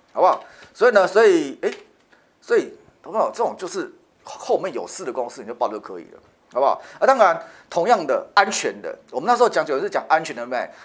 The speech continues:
它有安全，然后呢又成长，对不对？其实就安全跟成长，还有另外一家啊，这一家啊，这家你也可以留意啦。我认为它很有机会创新高哦。先从筹码来看啊，投资朋友，它主要是外资这边，它投信还没买，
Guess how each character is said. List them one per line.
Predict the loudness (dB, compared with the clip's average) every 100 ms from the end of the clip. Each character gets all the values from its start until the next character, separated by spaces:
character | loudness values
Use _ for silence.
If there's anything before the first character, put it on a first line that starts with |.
| -2
它 | 2 2
有 | 2
安 | 4 4 2
全， | -4 -4 -4
然 | -2
后 | 0
呢 | 0
又 | -4
成 | -4 -6
长， | -8
对 | -8
不 | -8
对？ | -10 -10 _ _ _ _
其 | -8
实 | -6
就 | 2 4
安 | 4 2
全 | -2
跟 | -4
成 | -4 -4
长， | -2 0
还 |
有 | -2
另 | 2
外 | 0
一 |
家 | 0 2 2
啊， | 2 -2 -14 _ -16
这 | -6 -6
一 |
家 | 2 4
啊， | 4 2
这 | -4
家 | -6
你 | -6
也 | -2
可 |
以 | -2
留 | 0 -2
意 | -4
啦。 | -8 -12 _ -12
我 | -4
认 | -2
为 | -2
它 | -4
很 | -4
有 | -6
机 | -6 -4
会 | -2
创 | -4
新 | -8 0
高 | 4 4
哦。 | 2 -4 -20 -20 -20 _ _ _
先 | 0
从 | 0 2
筹 | 4
码 | 6
来 | 4
看 | 2 2
啊， | 0
投 | -8
资 | -2
朋 |
友， | -2
它 | -2
主 | 2
要 | 2
是 | 4
外 | 2 2
资 | 0
这 | -4
边， | -4 -4
它 | -4 -6
投 | -6
信 | -4
还 | -4
没 | -4
买， | -6